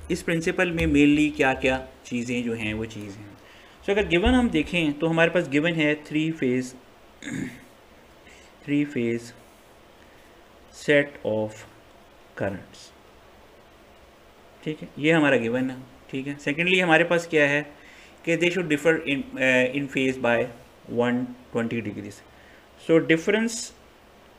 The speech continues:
in phases में, difference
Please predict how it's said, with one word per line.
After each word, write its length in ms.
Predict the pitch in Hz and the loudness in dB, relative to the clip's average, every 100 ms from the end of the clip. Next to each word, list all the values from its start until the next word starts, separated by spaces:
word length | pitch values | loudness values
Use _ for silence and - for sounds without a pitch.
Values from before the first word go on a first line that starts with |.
| - 160 | -6 -4
in 180 | 175 | -4
phases 380 | 170 156 151 180 | 2 2 2 -2
में, 380 | 170 147 147 165 - - - - - - - - - - - - - - - - - - - | 0 2 2 -2 -16 -20 -20 -20 -20 -20 -20 -20 -20 -20 -20 -20 -20 -20 -20 -20 -20 -18 -4
difference 500 | 123 131 165 165 | -4 -2 -2 -2